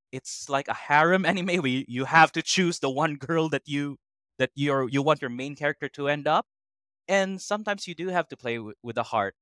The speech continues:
Try as I might to want to go to the bad guy route just for fun, I find myself going to the good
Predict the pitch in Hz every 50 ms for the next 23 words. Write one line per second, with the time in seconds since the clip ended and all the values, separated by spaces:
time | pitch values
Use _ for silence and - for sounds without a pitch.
0 | _ _ _ _ _ _ _ _ - - 311 285 269 285 320 294 - 190 - -
1 | 143 175 180 165 156 156 151 160 220 302 - - _ - 214 202 185 165 151 170
2 | 175 175 165 - 165 147 156 160 151 - - 127 120 120 131 131 139 139 - 127
3 | 123 123 123 120 113 120 139 214 - _ - 131 - - - 120 - - - 135
4 | 151 208 247 247 - _ _ _ _ _ _ _ _ _ _ - 170 170 180 170
5 | - - 214 220 220 202 185 190 - 196 175 175 160 147 - - _ _ _ _
6 | _ _ _ _ _ - 165 175 165 170 165 156 156 139 131 135 - _ - 147
7 | 151 156